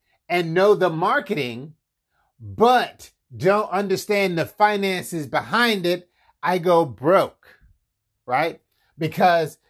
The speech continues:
if I, unless I study their price points to see how they're able to afford the marketing, I go broke. Um,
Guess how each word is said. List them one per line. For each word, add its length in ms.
if 160
I, 220
unless 300
I 140
study 380
their 200
price 400
points 560
to 140
see 400
how 360
they're 240
able 380
to 260
afford 760
the 120
marketing, 960
I 240
go 360
broke. 640
Um, 680